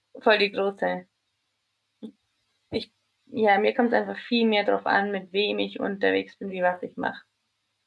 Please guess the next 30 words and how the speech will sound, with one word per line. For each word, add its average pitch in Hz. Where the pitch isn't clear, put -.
Und -
das 208
muss 220
ich 214
auch 214
lernen, 277
dass, 208
dass 202
vielleicht 190
die -
Tour 233
gar 208
nicht 214
so 226
entscheidend, 226
oder 208
dass 214
eine 226
coole 277
Tour 240
scheiße 226
wird, 262
wenn 220
man 208
mit 208
dem 208
falschen 208
Partner 208
unterwegs 262
ist. 330